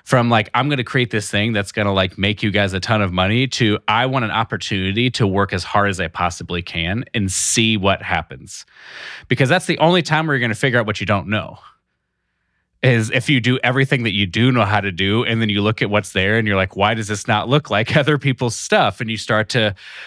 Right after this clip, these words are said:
di-, dissect a little bit. So with this, like I said, with this video content, it's just basically trying, for me,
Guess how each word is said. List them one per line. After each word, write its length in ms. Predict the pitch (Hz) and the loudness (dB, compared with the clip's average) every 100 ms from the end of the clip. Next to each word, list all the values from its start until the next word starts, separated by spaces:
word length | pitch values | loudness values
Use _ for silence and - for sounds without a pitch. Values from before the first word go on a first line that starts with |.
| - | -12
di-, 240 | - 95 104 | -2 0 0
dissect 560 | 98 95 - 117 - | 0 -2 0 0 0
a 60 | 82 | -4
little 240 | 85 87 | -2 -2
bit. 220 | 82 82 - | -2 -4 0
So 280 | 147 135 | 4 4
with 160 | 123 123 | 4 2
this, 180 | 123 110 | 0 0
like 140 | 139 | 0
I 60 | 151 | 0
said, 260 | - 165 | 0 0
with 140 | 92 98 | 0 -6
this 160 | 101 | -6
video 280 | - 151 123 | 0 2 2
content, 500 | 104 104 101 120 113 - | 2 0 0 0 -2 0
it's 160 | 127 - | -2 0
just 260 | 160 165 | 0 0
basically 500 | - 135 135 143 113 | 0 -2 -2 -2 0
trying, 360 | 95 - 110 117 | 0 0 0 0
for 100 | 139 | 0
me, 280 | 175 123 | 0 0